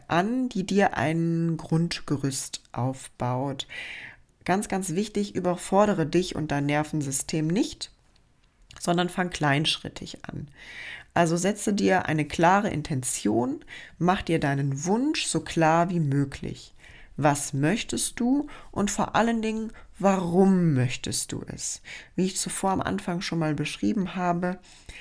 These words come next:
es ist immer wichtig, sein Warum zu kennen und auch die innere Motivation, die intrinsische Motivation, warum du das in deinem Leben gerne erreichen möchtest.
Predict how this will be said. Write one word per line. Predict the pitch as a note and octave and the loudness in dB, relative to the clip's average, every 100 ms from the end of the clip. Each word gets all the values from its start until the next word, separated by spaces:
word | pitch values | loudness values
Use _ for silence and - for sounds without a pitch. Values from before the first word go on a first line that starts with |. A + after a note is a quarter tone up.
| - | -14
es | - F3 | -8 -6
ist | F3+ | -2
immer | A3+ B3 A#3 | 2 2 2
wichtig, | G#3 - G#3 G3+ - - | 0 -2 -2 -2 -6 -12
sein | - F#3+ F#3 | 0 2 6
Warum | E3 G#3 C4+ F#4+ | 4 4 0 0
zu | - | -4
kennen | D3+ - A#2+ F3 | -4 0 0 0
und | - - - | -2 -4 -2
auch | - | -2
die | - - - | -2 -2 2
innere | B3+ C#4+ A3+ F#3+ F3+ - - | 4 4 4 4 2 -4 -4
Motivation, | E3 F3+ C4 A#3 E3 D#3 - - F#3 G3+ | 2 4 4 2 2 0 0 2 4 4
die | F#3 E3 | 2 -2
intrinsische | G3 A#3 C4 - G#3 G3 F#3 D#3 | -2 -4 -4 -2 0 0 -2 -2
Motivation, | D#3+ D#3 - C#3 B2+ B2 - - D#3 F3 G3 A3 - - - - - - - | -2 -4 -4 -4 -6 -8 -8 -4 -2 -2 -4 -6 -12 -16 -18 -20 -20 -8 2
warum | F3 - F#3+ A#3+ C#4+ D4 - - - | 2 2 2 4 4 2 -4 -10 -6
du | F#3+ F#3+ G3 G3 G3 G3 - - - - - - - - | -2 0 2 4 4 0 -4 -18 -20 -20 -20 -20 -20 2
das | F#3 A#3+ - | 4 6 2
in | - G#3 | -2 -2
deinem | F3+ E3 D#3 | 0 0 2
Leben | D3+ F3+ F#3 F3+ | 2 2 0 -2
gerne | E3 A#2+ C#3 C#3+ | -2 -2 -2 -2
erreichen | - D3 A#2+ B2 - C3 | -4 -4 -4 -4 -6 -6
möchtest. | - - - - - - | -8 -10 -14 -14 -16 -18